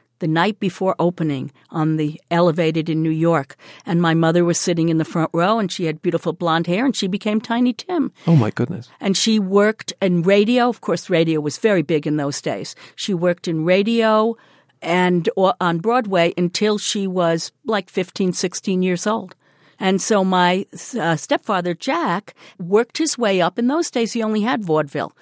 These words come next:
Speaker 1: So maybe you did six, seven shows a day. You had Uncle Milty, Milton Berle. You had Frank Sinatra. They all were doing vaudeville. There wasn't any T V.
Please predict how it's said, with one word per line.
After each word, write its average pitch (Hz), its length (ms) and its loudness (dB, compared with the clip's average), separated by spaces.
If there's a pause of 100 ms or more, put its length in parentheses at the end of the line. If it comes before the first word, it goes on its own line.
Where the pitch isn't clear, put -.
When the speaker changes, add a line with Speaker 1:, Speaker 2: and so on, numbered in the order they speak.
(240)
Speaker 1:
So 175 160 -4
maybe 170 260 0
you 180 120 2
did 165 200 0
six, - 300 -4
seven 170 320 -2
shows 151 340 -4
a 156 60 -4
day. 240 440 0 (280)
You 175 160 0
had 151 320 -4 (260)
Uncle 160 260 0
Milty, 220 440 2
Milton 160 440 0
Berle. 247 320 4
You 185 220 0
had 151 260 -2
Frank 170 300 -2
Sinatra. 190 800 -2 (300)
They 180 240 2
all 208 400 2
were 214 160 2
doing 196 720 0 (400)
vaudeville. 160 640 0 (380)
There 151 120 0
wasn't 165 360 0
any 233 180 2
T 254 180 2
V. 285 320 2